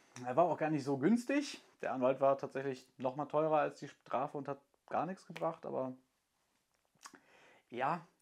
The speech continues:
ähm, Fakt ist auf jeden Fall, nicht nur Geld ist verloren gegangen und auch zeitweise die Motivation, sondern auch die Kiesgrube. Ja, denn der Betreiber der Kiesgrube hat's gar nicht so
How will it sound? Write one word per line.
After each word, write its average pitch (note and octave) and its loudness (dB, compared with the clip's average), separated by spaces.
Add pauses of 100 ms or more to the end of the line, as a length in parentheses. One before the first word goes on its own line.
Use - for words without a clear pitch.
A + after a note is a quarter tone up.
(140)
ähm, B2+ 2
Fakt - 2
ist E3 -4
auf E3+ 2
jeden D#3 0
Fall, C3 2
nicht D3+ -2
nur B2+ 0
Geld D3+ 2
ist A#3+ -4
verloren G3 2
gegangen F3+ 2
und B2+ -6
auch - -10
zeitweise C#3 4
die A#2 -4
Motivation, D#3 -2
sondern G3 2 (420)
auch D3+ 2
die C4+ -2
Kiesgrube. A3 0 (200)
Ja, F3+ 6 (280)
denn C#3 0
der C#3+ 2
Betreiber G3 4
der E3 4
Kiesgrube E3 -2
hat's E3+ -6
gar C#3+ 0
nicht G3 -4
so C#3 -8